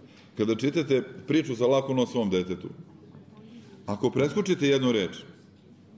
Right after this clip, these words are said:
nema šanse, vrate vas nazad. Oni imaju slikovno pamćenje. I tu ćete zapravo videti ogromne sposobnosti koje dete ima. Gubi do treće,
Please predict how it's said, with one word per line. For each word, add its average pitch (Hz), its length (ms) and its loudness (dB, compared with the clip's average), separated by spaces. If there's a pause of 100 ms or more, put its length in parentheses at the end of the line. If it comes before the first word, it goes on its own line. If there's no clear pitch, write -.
(280)
nema 98 480 0
šanse, 98 440 -4 (100)
vrate 92 320 -2
vas 85 220 -8
nazad. 87 300 -8 (760)
Oni 107 520 0
imaju 98 280 0
slikovno 90 500 -4
pamćenje. 85 480 -8 (600)
I 95 100 -2
tu 147 120 0
ćete 131 260 -4
zapravo 131 340 0
videti 135 440 2
ogromne 127 460 2
sposobnosti 113 600 0
koje 104 200 2
dete 107 500 2
ima. 85 280 -2 (1300)
Gubi 123 420 2
do 120 140 0
treće, 113 440 0